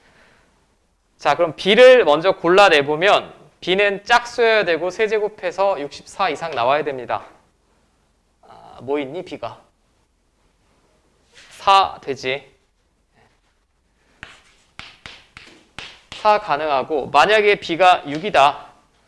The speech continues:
육이면, 음... 아, 자, B가 먼저 사다라고 하면 A가 뭐 나와야 되니? 사 나와야 되죠. 말이 안 됩니다. 둘이 똑같으니까. B가 육이다.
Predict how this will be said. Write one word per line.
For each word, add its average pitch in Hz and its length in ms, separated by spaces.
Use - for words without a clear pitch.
육이면, 190 600
음... 147 360
아, 113 140
자, 117 260
B가 175 240
먼저 143 220
사다라고 151 880
하면 190 500
A가 143 240
뭐 123 140
나와야 139 300
되니? 135 280
사 - 180
나와야 214 280
되죠. 117 260
말이 147 180
안 127 140
됩니다. 156 260
둘이 151 220
똑같으니까. 160 760
B가 175 320
육이다. 151 560